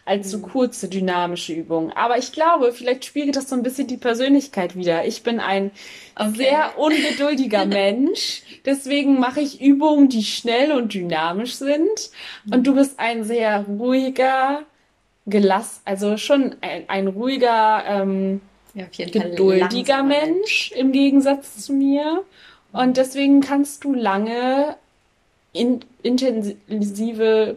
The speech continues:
Speaker 1: Positionen einnehmen.
Speaker 2: <laughs>
Speaker 1: So.
Speaker 2: Ja.
Speaker 1: Und mich nervt das immer, wenn ich dann so eine Übung mache, in der ich lange drinne bin.
Speaker 2: Mhm.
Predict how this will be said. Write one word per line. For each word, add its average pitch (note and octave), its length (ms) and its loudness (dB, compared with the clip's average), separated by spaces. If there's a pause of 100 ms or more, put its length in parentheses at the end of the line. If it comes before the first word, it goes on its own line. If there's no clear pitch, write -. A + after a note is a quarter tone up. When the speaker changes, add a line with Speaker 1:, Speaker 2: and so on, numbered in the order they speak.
Speaker 1:
Positionen G#3+ 960 -6 (420)
einnehmen. D#3+ 580 -6 (320)
Speaker 2:
<laughs> - 140 -12 (720)
Speaker 1:
So. F#3 440 0 (260)
Speaker 2:
Ja. G3+ 320 -8 (460)
Speaker 1:
Und G#3 140 0
mich C#4 220 0
nervt E4 320 0
das F3 200 -8
immer, F3+ 260 -6
wenn F#3+ 120 2
ich G#3 120 -4
dann G#3+ 180 -2
so G3+ 100 0
eine F#3+ 280 0 (340)
Übung A#3+ 300 0
mache, A3+ 240 -2
in G#3+ 160 0
der G#3 160 0
ich - 240 -10
lange A3 400 -2
drinne G3+ 340 0
bin. D3+ 380 -12 (300)
Speaker 2:
Mhm. F3 520 -14